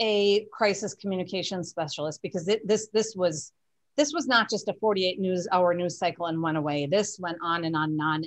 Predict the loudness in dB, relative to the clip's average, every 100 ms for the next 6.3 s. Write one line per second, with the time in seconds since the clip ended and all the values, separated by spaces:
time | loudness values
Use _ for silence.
0 | -4 -4 0 0 0 -2 -4 _ 0 0
1 | 0 -2 -2 -2 0 0 0 -4 _ _
2 | _ -6 -2 0 0 -2 -2 -2 -2 0
3 | 0 -2 -10 -4 -4 -4 -4 -2 -4 -4
4 | -8 -6 -8 -10 -6 -2 -2 -4 -6 -10
5 | _ _ _ _ _ _ -4 2 6 6
6 | 6 4